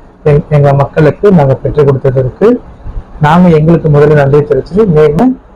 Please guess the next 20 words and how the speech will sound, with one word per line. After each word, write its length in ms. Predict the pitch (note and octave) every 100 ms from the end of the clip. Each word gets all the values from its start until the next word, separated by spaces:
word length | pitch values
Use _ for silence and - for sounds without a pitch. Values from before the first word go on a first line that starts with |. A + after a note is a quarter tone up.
| - - -
ஒரு 180 | F3+
சில 300 | F#3 G3 F3+
என் 180 | F3 D#3+
ஜி 140 | D3+ D3+
ஓஸ், 320 | D#3+ F3+ -
அலர்ட் 360 | D#3 F3 E3+ D#3+
என் 80 |
ஜி 160 | D3+ D#3
ஓ, 260 | D#3 F3+ E4 - - _
சின்னஞ்சிறு 580 | - E3 F3+ D#3+ D#3+ D3+
உலகம், 460 | D3 C#3+ F#3 A3+ - - - _
ஃபர்ஸ்ட் 300 | E3 E3 -
எய்ட் 200 | F#3 E3
யூனிட்டி, 560 | D#3 D#3 C#3 F#3 A3+ - E3+
மூர்த்தி 340 | F3 F3+ F#3 -
ஷெல்ஃபிங் 440 | E3 D#3 - D#3+ D3+
குரூப், 240 | D#3 G3+ - - - - - -
விமென்ஸ் 440 | E3+ E3+ F#3 F#3 D#3+
பிஹைண்ட் 320 | D#3 E3 D#3+
வீல் 200 | D3+